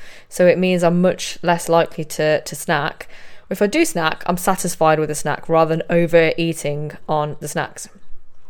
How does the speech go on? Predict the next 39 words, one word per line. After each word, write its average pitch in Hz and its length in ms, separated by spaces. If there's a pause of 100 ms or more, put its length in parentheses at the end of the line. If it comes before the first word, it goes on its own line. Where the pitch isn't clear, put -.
(400)
Which 180 180
leads 185 240
me 170 80
to 160 100
the 165 60
next 190 300
one, 156 240 (560)
portion 214 500
control. 160 640
So - 140
this 247 200
is 208 80
another 190 240
thing, 151 160
and 165 80
this 196 140
is 233 80
why 220 160
I 185 160
do 202 240
think 165 400
that - 160
tracking 185 480
food 165 460 (100)
is 170 200
helpful, 160 420
because 165 440 (480)
most 220 300
people 196 220
aren't 170 160
aware 156 320
of 151 140
the 151 80
portion 165 440
sizes 156 440
that 156 120
they 131 160
actually - 460
have. 165 280